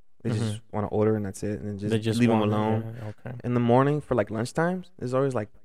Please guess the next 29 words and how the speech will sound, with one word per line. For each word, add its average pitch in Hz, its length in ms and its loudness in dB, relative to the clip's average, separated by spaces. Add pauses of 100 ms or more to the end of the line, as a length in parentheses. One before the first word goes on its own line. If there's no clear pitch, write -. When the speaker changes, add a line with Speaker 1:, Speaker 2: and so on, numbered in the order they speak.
(360)
Speaker 1:
business 110 280 4
people 101 240 -6
coming 101 240 -6
in. 98 200 -12 (580)
Business 120 180 0
people 123 160 -6
coming 120 260 0
in, 117 160 2
and 110 100 -2
they're 107 100 2
always 120 180 4
talking 123 300 0
business 113 280 0
with, 107 120 -2
like, 104 180 -6
everybody 104 520 0
else. 101 280 -2
You 101 60 -6
know, 107 80 -4
they're 104 100 -4
talking, 110 400 -6
and 104 140 -12 (180)
Speaker 2:
You 113 80 -10
gotta 107 140 -6
Speaker 1:
they 120 60 2
Speaker 2:
be 107 60 -2
Speaker 1:
kind 143 140 4
of 139 60 4
Speaker 2:
respectful. 104 540 -4